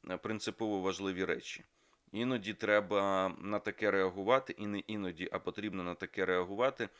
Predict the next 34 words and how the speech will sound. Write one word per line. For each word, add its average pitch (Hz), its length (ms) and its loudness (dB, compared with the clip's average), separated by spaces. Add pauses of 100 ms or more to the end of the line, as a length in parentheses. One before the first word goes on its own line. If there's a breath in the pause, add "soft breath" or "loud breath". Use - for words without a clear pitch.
(200 loud breath)
саме 117 340 0
в 98 60 -2
контексті 101 560 -4
цієї 98 380 -4
моделі, 110 420 0
тому 101 260 -8
що - 260 -2 (300 loud breath)
Кадиров 117 380 2
заявляє, 101 540 2
що - 180 -4
він 107 180 -2
її 98 140 -2
купив 117 400 -4
для 92 220 2
використання 101 800 -4 (340 loud breath)
в 90 60 -12
зоні 110 340 -2
бойових 92 480 -4
дій. 80 260 -12 (520 soft breath)
І 101 200 0
тому, 113 300 -4
власне 104 360 -2
кажучи, 110 460 0
я 92 100 0
думаю, 95 380 -2
що 92 380 -2 (520 loud breath)
потрібно 104 640 -2
запровадити 92 920 2 (120)
жорсткіші 101 680 -4
санкції 98 680 -4 (300 soft breath)
і 104 100 0
обмеження 107 600 0
на 92 140 0
постачання 95 840 -2